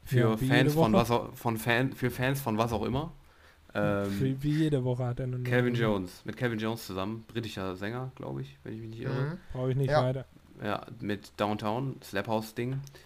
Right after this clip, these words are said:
Speaker 1: Ähm, Rudimental hat noch eine neue, Straight From My Heart, zusammen mit Norse, Nurse Cough. Ja, ähm, also wer da Fan ist, auch reinhören. Äh, Mike Perry hat eine neue, zusammen mit Hazel, Hero.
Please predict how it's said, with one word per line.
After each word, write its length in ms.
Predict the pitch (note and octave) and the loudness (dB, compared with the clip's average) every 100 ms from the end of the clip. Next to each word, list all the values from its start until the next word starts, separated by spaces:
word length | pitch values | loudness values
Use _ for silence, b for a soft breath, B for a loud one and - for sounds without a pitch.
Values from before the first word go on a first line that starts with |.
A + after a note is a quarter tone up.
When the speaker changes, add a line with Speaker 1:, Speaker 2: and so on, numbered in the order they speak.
| B B B B - - | B B B B -20 -4
Speaker 1:
Ähm, 760 | A#2+ A#2 A2 A2 G#2+ G#2+ G#2+ G#2 | 0 2 4 4 4 4 2 0
Rudimental 460 | B2+ D#3 D#3 D#3+ A#2 | 2 4 2 2 -2
hat 120 | A2 | -4
noch 100 | G2+ | -6
eine 80 | F#2+ | -8
neue, 260 | F2+ G2+ C3+ | -6 -6 -6
Straight 300 | - A2+ A2+ | -4 -4 -2
From 160 | A2 | -2
My 140 | G2+ F#2+ | 0 0
Heart, 260 | F#2+ A#2+ | 0 -2
zusammen 320 | - G#2+ A2 | -4 -4 -2
mit 380 | G#2 G#2 - - | 0 -2 -4 -12
Norse, 540 | G#2+ F#2+ G#2 A2 - - | -8 -4 -2 -4 -10 -6
Nurse 240 | G2 B2+ | -4 -4
Cough. 240 | - C3 C#3 - - _ _ - - - | -4 -4 -4 -8 -20 _ _ -20 -20 -10
Ja, 260 | F#2 F#2 - - b b b - | 0 0 0 -18 b b b -8
ähm, 500 | F#2 F#2 F2+ F2+ F2+ | -4 -2 -4 -6 -8
also 180 | F#2+ F#2+ | -8 -4
wer 80 | |
da 120 | G2 G2+ | -2 -2
Fan 240 | - G#2 | -2 -6
ist, 220 | G2 - - | -6 -8 -2
auch 240 | A2+ - - - - | -2 -2 -18 -20 -10
reinhören. 600 | G2 A2 B2 B2+ B2+ D3 - G3 B B B B - | -4 -2 -2 -2 -4 -6 -10 -16 B B B B -6
Äh, 280 | A2+ A#2+ A#2+ | -2 0 2
Mike 300 | A2+ A#2 B2 | 2 0 0
Perry 280 | - B2+ C3+ | -2 0 2
hat 120 | B2 | 0
eine 100 | B2 | -2
neue, 240 | A#2 A#2+ B2 | -2 0 -2
zusammen 240 | G#2+ G#2+ | -2 -4
mit 100 | G#2 G2+ | -4 -4
Hazel, 400 | B2 B2 C3 C3+ | -2 0 -2 -2
Hero. 640 | G#2 B2 B2 B2 C3 C#3+ | -4 -2 0 0 0 -4